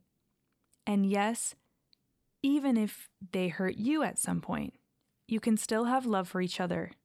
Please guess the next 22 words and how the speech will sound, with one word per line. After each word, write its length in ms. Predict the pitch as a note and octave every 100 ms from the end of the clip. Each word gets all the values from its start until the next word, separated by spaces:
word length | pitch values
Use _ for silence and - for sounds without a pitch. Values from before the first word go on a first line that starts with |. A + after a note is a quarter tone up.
| _ _ _ _ _ _ _ _ -
Sometimes 640 | - A#3 B3 C#4 D4 C#4 A#3+
it's 140 | -
hard 220 | - G#3+
to 80 | A3+
grow 220 | G#3 G#3
individually 800 | A3 G3 F#3+ G3+ G3 G3 F3+ F3+ G3
when 160 | G3
you've 140 | G3+ F#3
been 160 | G#3
so 260 | - G#3+ G#3
connected 460 | - F#3 F#3 G#3 -
to 120 | F#3+
each 180 | F3+ F3
other. 340 | E3+ - F3 _ _ _ _ _ _ _
Sometimes 500 | - A3 A#3 C4 B3
you 100 | B3
just 220 | A#3 - - -
grow 260 | G#3 A3 -
up 280 | A#3+ F#3 -
at 160 | - F3
different 300 | G#3 A3 G#3
paces. 720 | - B3 C#4 - - - -